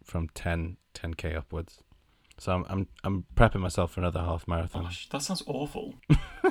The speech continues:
Speaker 1: <laughs> I'm pushing myself less because there isn't an actual run, but I would like to do another one this year.
Speaker 2: Oh, fair enough. Each to their own, but that's, there you go. <laughs>
Speaker 1: How was your week, Jonah? How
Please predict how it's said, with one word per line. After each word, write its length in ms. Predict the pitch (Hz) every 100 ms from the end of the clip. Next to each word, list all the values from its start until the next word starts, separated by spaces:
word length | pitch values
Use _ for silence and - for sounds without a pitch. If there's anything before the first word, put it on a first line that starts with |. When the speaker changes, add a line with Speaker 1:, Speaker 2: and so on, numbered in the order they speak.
| -
Speaker 1:
<laughs> 840 | 277 - - - 185 208 202 -
I'm 180 | 113 113 -
pushing 260 | - 156 -
myself 380 | 110 - 98 -
less 480 | 95 107 131 - - -
because 300 | 95 90 95
there 140 | 95
isn't 220 | 95 87 90
an 80 |
actual 320 | 92 - 95 90
run, 320 | 90 92 113 - - - _ -
but 120 | -
I 40 |
would 160 | 95 101
like 200 | 98 -
to 80 | -
do 120 | 92
another 220 | 87 85
one 180 | 82 82
this 200 | 85 -
year. 220 | 90 90 95 - -
Speaker 2:
Oh, 40 | 117 147 135 120 73 - - _ _ _
fair 260 | - 110 117
enough. 300 | 135 170 -
Each 240 | 131 127
to 100 | -
their 200 | 127 123
own, 280 | 127 151 180
but 200 | 117 117
that's, 400 | - - - - - -
there 100 | 127
you 160 | 139 147
go. 320 | 151 190 214 - - - -
<laughs> 180 | 196 151 - - - - - - - _ _ _ - - 415 320 - - - _ _ - -
Speaker 1:
How 220 | - 135 123
was 240 | 135 120
your 200 | 107 107
week, 240 | 101 95 -
Jonah? 300 | 90 87
How 60 | 90